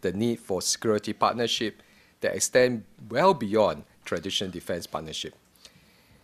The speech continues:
This afternoon, I would like to touch, touch on three aspects of it. The first one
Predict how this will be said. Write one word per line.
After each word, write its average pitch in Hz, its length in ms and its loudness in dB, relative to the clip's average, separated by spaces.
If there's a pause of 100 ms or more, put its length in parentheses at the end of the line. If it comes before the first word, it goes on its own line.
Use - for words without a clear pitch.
(220)
This 131 240 2
afternoon, 123 400 2
I 98 40 2
would 85 140 -2
like 101 140 -2
to 85 100 -10
touch, - 380 -2
touch 104 240 2
on 80 60 -8
three 131 280 -4
aspects - 380 -6
of - 180 -12
it. - 80 -18 (540)
The 90 80 -8
first - 340 2
one 95 320 2